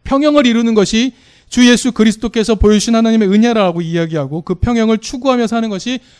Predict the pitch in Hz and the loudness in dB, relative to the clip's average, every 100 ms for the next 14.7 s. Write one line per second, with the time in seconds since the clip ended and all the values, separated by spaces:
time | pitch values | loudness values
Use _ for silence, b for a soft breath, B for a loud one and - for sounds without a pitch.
0 | b - 208 226 233 240 226 226 226 220 | b 0 2 2 2 0 -2 0 0 0
1 | 202 196 - 262 247 220 190 156 135 135 | 0 -2 -4 -2 -2 -4 -6 -10 -12 -2
2 | 170 247 247 208 160 139 147 139 123 _ | 2 4 4 2 0 -2 -4 -4 -8 _
3 | _ _ _ _ _ _ 190 233 269 254 | _ _ _ _ _ _ -4 -2 -2 -4
4 | 240 208 190 190 190 _ _ _ - 311 | -4 -2 -2 -4 -8 _ _ _ -8 -6
5 | 302 285 - 254 - 247 175 143 143 127 | -6 -6 -6 -8 -8 -8 -6 -6 -8 -12
6 | _ _ _ _ _ _ _ _ - 175 | _ _ _ _ _ _ _ _ -8 -4
7 | 196 190 180 165 175 _ - 240 226 185 | -2 -2 -4 -6 -10 _ -4 -4 -4 -6
8 | 147 214 196 202 170 170 160 185 185 170 | -6 -6 -4 -4 -4 -4 -4 -4 -4 -4
9 | 165 170 160 143 139 170 277 - _ _ | -4 -4 -4 -4 -4 -4 -4 -8 _ _
10 | _ _ _ _ - 190 202 208 196 185 | _ _ _ _ -6 0 2 4 2 2
11 | 208 233 - - 196 208 220 226 226 196 | 0 -2 -6 -4 -2 0 -2 -2 -2 -2
12 | 165 165 170 - 208 196 175 143 135 185 | -4 -4 -4 -2 -2 -2 -4 -12 -10 -12
13 | 135 b b b b - 226 - - 247 | -12 b b b b 0 0 0 -4 0
14 | 233 233 - 151 165 170 | 0 -2 -4 -2 -2 -2